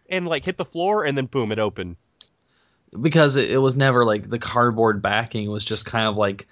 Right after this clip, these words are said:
Speaker 1: It was
Speaker 2: like,
Speaker 1: double
Speaker 2: the,
Speaker 1: bubbled.
Speaker 2: the, the, the, the plastic was, like, just kinda, like, like, snapped around it. Like,
Speaker 1: Yeah.
Speaker 2: it wasn't even, like, secured.
Speaker 1: That's the term
Speaker 2: Yeah.
Speaker 1: for it is double bubble.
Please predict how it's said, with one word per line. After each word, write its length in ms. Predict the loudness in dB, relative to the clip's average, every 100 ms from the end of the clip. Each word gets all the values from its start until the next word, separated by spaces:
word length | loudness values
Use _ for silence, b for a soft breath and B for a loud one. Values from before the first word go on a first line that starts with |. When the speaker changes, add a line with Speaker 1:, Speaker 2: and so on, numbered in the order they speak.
| b
Speaker 1:
It 60 | 4
was 200 | 6 6
Speaker 2:
like, 80 | 6
Speaker 1:
double 240 | 6 4
Speaker 2:
the, 60 | 4
Speaker 1:
bubbled. 380 | 4 4 0 -8
Speaker 2:
the, 100 | -10
the, 120 | -8 -8 _ -2
the, 100 | -2
the 160 | 2 2
plastic 400 | 2 0 0 -4
was, 100 | -2
like, 120 | -4
just 160 | -6 -4
kinda, 160 | -2
like, 160 | -2 -4
like, 180 | -8 -8 -12
snapped 460 | -10 -4 -4 -4 -6
around 440 | -4 -2 -4 -4
it. 120 | -4
Like, 120 | 0
Speaker 1:
Yeah. 80 | 2
Speaker 2:
it 40 | 2
wasn't 180 | 2 0
even, 180 | -2
like, 180 | -4 -8
secured. 600 | -8 -8 -2 -2 -2 -6 -8
Speaker 1:
That's 200 | -10 -8
the 100 | -8
term 280 | -4 -4 -2
Speaker 2:
Yeah. 60 |
Speaker 1:
for 120 | -2 -2
it 60 |
is 160 | -4 -8
double 320 | -4 -4 -4
bubble. 460 | -8 -8 -10 -14